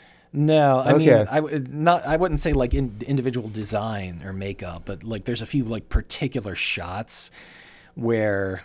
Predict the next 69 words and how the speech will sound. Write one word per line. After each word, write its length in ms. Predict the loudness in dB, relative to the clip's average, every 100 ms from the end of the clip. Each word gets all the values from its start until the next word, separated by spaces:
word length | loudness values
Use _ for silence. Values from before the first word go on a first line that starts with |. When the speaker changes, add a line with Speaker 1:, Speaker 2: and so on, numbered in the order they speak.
| -10
Speaker 1:
I 100 | -10
guess 240 | -6 -8
they 140 | -8 -10
fucked 320 | -8 -8 -6
up 140 | -8
the 80 | -8
motion 340 | -8 -6 -6 -6
tracking 440 | -4 -4 -6 -6
or 80 | -6
something, 420 | -4 -4 -4 -4
'cause 100 | -6
it 160 | -8 -8
looks 300 | -8 -8 -6
like 180 | -6 -8 _ _ _ _ -14
the 120 | -10
actors' 400 | -6 -6 -6 -6
faces 420 | -4 -4 -4 -6 -6
are 60 |
kinda 200 | -6 -6
sliding 640 | -4 -6 -4 -2 -2 -4 -6
around 420 | -8 -8 -8 -8
on 140 | -8 -10
top 340 | -6 -4 -4
of 140 | -8
their 340 | -8 -6 -6 -8 -12 -18 -2
Speaker 2:
They 140 | 6 10
all 160 | 10
do 120 | 8 6
look 120 | 6
a 60 |
little 160 | 6 8
pho-, 100 | 8 8
Speaker 1:
bodies. 300 | 8 4 4
Speaker 2:
a 40 |
lot 180 | 6 6
of 40 | 6
them 140 | 4
look 140 | 0
photoshopped. 800 | 0 0 0 0 0 -2 -4 -8
<laughs> 40 | -4
Yeah, 120 | -2
they 120 | 4 8 10
all 80 | 10
look 100 | 8
Speaker 1:
Yeah. 40 |
Speaker 2:
like 200 | 6 6
bad 400 | 4 4 2 -2 -8
Twitter 360 | -2 0 0 -2
photoshops. 640 | 2 4 4 0 -4 0 4
Speaker 1:
Yeah, 200 | 6 8
like, 180 | 8
I'm 100 | 8
honestly 380 | 8 6 2 0
not, 340 | 0 0 -2 -4
I'd 160 | -4
like 240 | 0 0 0
to 140 | -4
see 300 | -4 -4 -2
some 260 | -2 -2 -4
behind 300 | -4 -4 -6
the 60 | -6
scenes 460 | -6 -6 -6 -8
material, 500 | -8 -8 -4 -2 -2
'cause 140 | -6 -6
I 80 | -4
don't 200 | -4 -6
think 320 | -8 -8 -6
they 140 | -8
did, 540 | -8 -8 -8 -8 -16